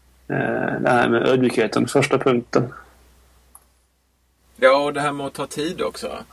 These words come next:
Speaker 1: Ja.
Speaker 2: Han läser ordet och sen frågar han, "Vad betyder det här?" Och då
Speaker 1: Ja.
Speaker 2: ska man genast svara också.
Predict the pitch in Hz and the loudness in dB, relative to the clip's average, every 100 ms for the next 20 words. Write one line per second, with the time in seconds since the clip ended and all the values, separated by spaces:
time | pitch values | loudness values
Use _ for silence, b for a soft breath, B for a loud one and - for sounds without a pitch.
0 | - 113 127 131 131 143 - 127 123 123 | 0 2 2 0 0 0 -4 -6 -4 -6
1 | 120 120 123 - 113 113 110 107 110 117 | -8 -10 -10 -6 -4 -4 -6 -6 -8 -10
2 | 113 110 113 - - - - - - 113 | -6 -6 -6 -8 -10 -16 -20 -20 -6 2
3 | 117 120 117 117 107 107 - 117 101 104 | 2 2 -2 -4 -4 -8 -8 -4 -2 -2
4 | 110 - - | -6 -8 -14